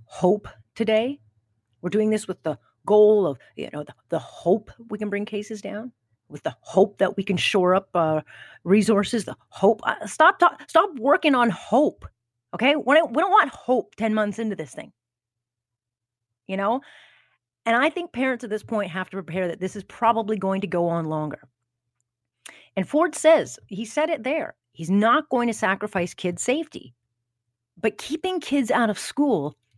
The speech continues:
is sacrificing them. I have already seen it, and I, I can only speak to my own personal, you know, experience. I can't speak for anyone else, but I've already seen the adverse effects.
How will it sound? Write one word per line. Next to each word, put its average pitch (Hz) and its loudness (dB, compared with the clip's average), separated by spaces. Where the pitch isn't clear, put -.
is 214 -2
sacrificing 170 -2
them. - -10
I - 6
have 320 4
already 285 4
seen 233 -6
it, - -6
and 190 0
I, 202 -2
I 202 0
can 220 -2
only 359 0
speak - -6
to - -4
my 226 4
own 220 0
personal, 202 -4
you 226 2
know, 202 2
experience. 269 -2
I - -20
can't 214 -10
speak - -12
for 226 -2
anyone 214 0
else, 214 0
but 190 6
I've 240 4
already 269 6
seen 226 -2
the 214 2
adverse 185 2
effects. - -10